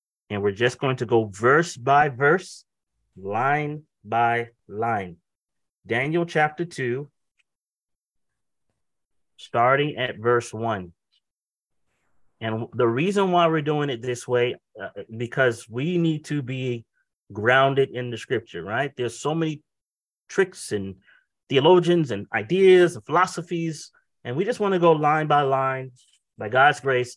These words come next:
unpacking what the scripture has, has for us. So in Daniel chapter two, verse one, and I promise you, I'm gonna tell you this right now.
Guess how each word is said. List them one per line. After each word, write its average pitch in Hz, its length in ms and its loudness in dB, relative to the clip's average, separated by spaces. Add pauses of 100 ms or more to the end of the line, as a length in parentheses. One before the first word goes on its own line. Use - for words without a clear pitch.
(100)
unpacking 156 960 -4 (280)
what 123 200 -6
the 127 80 -8
scripture - 400 -6
has, 117 380 -2 (160)
has 123 320 -2
for 110 260 -4
us. - 300 -6 (520)
So 135 240 -2
in 127 320 -6
Daniel 196 460 2
chapter 170 420 -2
two, 135 280 -8
verse 131 280 -2
one, 120 200 -2
and 139 160 0
I 147 60 4
promise 185 380 0
you, 139 80 -4
I'm 147 80 -4
gonna 156 160 -4
tell 156 200 -2
you 156 100 -6
this 143 160 -6
right 131 160 -2
now. 107 300 -6